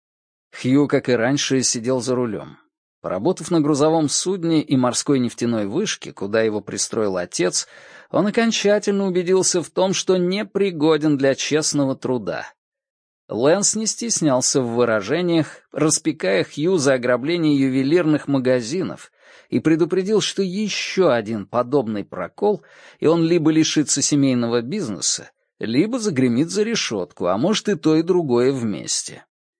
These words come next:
Хью с готовностью отказался от мысли о торговле оружием и с удовольствием вернулся к привычным занятиям: игре в бильярд, распитию пива и проверке своих круглосуточных магазинов при заправках.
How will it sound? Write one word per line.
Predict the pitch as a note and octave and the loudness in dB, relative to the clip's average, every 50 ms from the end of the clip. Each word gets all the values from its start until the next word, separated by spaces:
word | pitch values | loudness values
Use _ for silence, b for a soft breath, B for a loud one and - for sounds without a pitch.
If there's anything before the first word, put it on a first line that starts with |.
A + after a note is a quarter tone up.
| _ _ _ _ - | _ _ _ _ -4
Хью | - B2+ C#3+ D3 | 0 2 2 2
с | C3 B2 | 2 0
готовностью | B2+ D3 D3 D3 - F3 B2+ G#2+ G2+ F#2+ - - A2 | 0 -2 -2 0 -2 -2 -2 -2 -2 -4 -4 -4 -4
отказался | G#2 - - - G#2+ G2+ A#2+ D3+ D#3 - - B2 | -6 -4 -4 -4 -2 0 0 0 0 2 2 0
от | A2 - | 0 0
мысли | A2+ A#2 C3 A#2+ - B2+ | -2 -2 -2 -2 0 0
о | A#2 A2 | 0 0
торговле | - - A2+ G#2 G#2+ A2+ A2+ G#2+ G#2+ G#2+ G2+ | 0 0 -2 0 0 0 0 0 0 0 2
оружием | G2 G2+ A2+ C#3+ E3+ D#3 C#3+ D3+ C#3+ | 2 2 2 2 2 2 2 2 0
и | C#3+ - F3 | 0 0 -2
с | C#3 - D#3 | -2 0 0
удовольствием | C#3+ C#3 C#3+ C#3 D#3+ F#3+ G#3 - - G3+ F#3+ F#3 | 2 2 2 2 0 -2 -4 -6 -4 -4 -2 0
вернулся | E3 E3+ D3 D3 D3+ D#3 D3 - D#3 | 0 0 2 2 2 0 0 -2 -4
к | C#3 - | -6 -4
привычным | - C3+ B2+ A#2+ C3+ C3 - C#3 B2 A#2+ | -2 -2 0 0 -2 -2 -2 -2 -2 0
занятиям: | G2+ A2+ A2+ A2 G2+ F2+ E2+ D#2 - - F2 D#2+ C#2+ - b b b b b b b | 0 0 0 0 -2 -4 -8 -10 -10 -10 -10 -10 -10 -12 b b b b b b b
игре | b - C3+ C#3 D#3+ G3+ G3+ | b -2 0 2 2 2 2
в | D3+ A2+ | 0 -2
бильярд, | F#2 G2 F2+ F2 F#2 A#2 E3 G3 F#3+ - - - - - _ _ | -4 -6 -6 -4 -2 0 0 0 -2 -4 -8 -16 -20 -20 _ _
распитию | C3+ C3 C3+ C3+ - - A3+ G3+ - - G3+ F#3 | 0 0 0 0 -2 -4 -8 -8 -6 -6 -6 -6
пива | - - F#3+ G3 F#3+ E3 E3 D#3 D3+ b b b b b b | -6 -6 -6 -4 0 0 0 0 -2 b b b b b b
и | D#3 C#3 | -4 -2
проверке | - F3 D#3 D#3 F#3+ A#3+ A3 - - F#3+ | 0 2 0 2 2 -2 -2 -2 -2 -2
своих | - - D3+ D3+ E3+ E3 - | 0 2 2 2 2 0 -4
круглосуточных | - C#3+ C3+ B2 C3 - - - - G2+ F#2 - - - E3 D3 - | -6 -6 -2 0 0 0 0 0 -4 -6 -8 -6 -2 -2 -2 0 0
магазинов | D3 C#3+ C3+ B2 B2 A2+ G#2 F2+ A2+ D3 D3 C#3 - - | 0 0 2 2 2 0 0 0 0 0 2 0 0 -4
при | _ - B2 B2 | _ -6 -4 -4
заправках. | A2+ G#2+ A#2 A2 - - - - - - - - - - C#3+ - - - _ | -2 0 0 -2 -2 -4 -8 -12 -12 -12 -14 -18 -20 -20 -20 -20 -20 -20 _